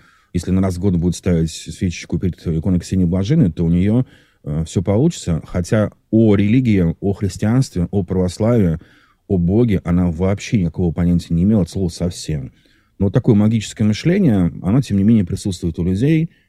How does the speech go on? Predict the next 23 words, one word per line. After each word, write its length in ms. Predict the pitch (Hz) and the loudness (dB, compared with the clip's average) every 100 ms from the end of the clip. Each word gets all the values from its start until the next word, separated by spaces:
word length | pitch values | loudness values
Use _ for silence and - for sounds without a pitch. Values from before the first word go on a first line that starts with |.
| _ _ _ | _ _ _
опять 260 | 85 110 92 | -4 0 0
же, 140 | 85 | -2
тех, 380 | - 127 - - | -2 -2 -2 -2
э, 280 | 85 80 82 | -2 0 0
людей, 260 | 92 - | 0 0
которые 340 | - 80 107 85 | 0 -2 0 0
далеки 440 | 98 98 92 113 | 0 0 0 0
от 180 | 87 82 | 0 -2
церкви, 580 | - 123 139 127 117 127 - _ | -2 -2 0 0 0 -2 -10 _
далеки 380 | - 92 104 101 | -6 -2 0 2
от 140 | 92 82 | 2 2
веры, 340 | 104 123 110 | 2 2 2
далеки 320 | 85 90 - | 0 -2 -2
от, 160 | 92 - | -6 -4
э, 340 | 80 73 69 - | -6 -6 -8 -10
православных 540 | - 98 92 104 85 85 | -4 -2 0 0 0 0
догматов, 580 | 90 101 123 147 98 - _ _ - | 0 2 2 2 -2 -8 _ _ -4
но 120 | 98 | -2
к 60 | - | 0
самой 300 | 117 123 117 | 2 4 2
церкви, 600 | - 165 185 123 98 87 - - | 2 0 2 0 0 0 -6 -14
к 60 | |
само-, 300 | - 101 107 | -6 -4 -4